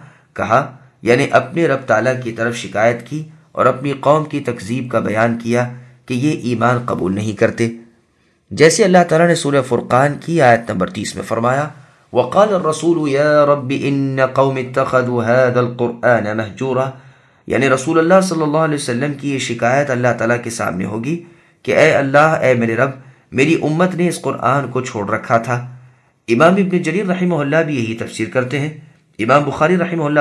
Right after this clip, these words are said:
فرماتے ہیں، ابن مسعود رضی اللہ عنہ کی قراءت "وقال الرسول يا رب هؤلاء" ہے۔ مجاہد رحمہ اللہ فرماتے ہیں،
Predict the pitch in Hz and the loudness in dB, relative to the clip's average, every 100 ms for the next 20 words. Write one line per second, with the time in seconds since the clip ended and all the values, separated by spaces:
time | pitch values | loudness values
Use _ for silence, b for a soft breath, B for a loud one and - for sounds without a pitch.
0 | - 113 120 123 151 170 180 B B B | 0 0 -2 0 -4 -6 -8 B B B
1 | - 117 156 165 220 202 175 160 147 165 | -2 -2 0 -2 -2 -4 -2 -2 0 -2
2 | 156 143 135 127 139 160 - b b b | -2 -8 -4 0 0 -2 -6 b b b
3 | 107 110 165 190 180 156 147 165 160 143 | -4 0 4 4 4 0 -2 0 0 2
4 | 135 139 147 135 131 120 127 123 101 95 | 4 4 2 -2 -4 0 0 -2 -2 -2
5 | 98 117 - b b b b b 139 147 | -2 -8 -10 b b b b b -2 4
6 | 170 190 226 190 208 180 180 165 - - | 6 4 2 -4 -2 0 2 2 0 -4
7 | 180 - 135 117 | -4 -4 -6 -6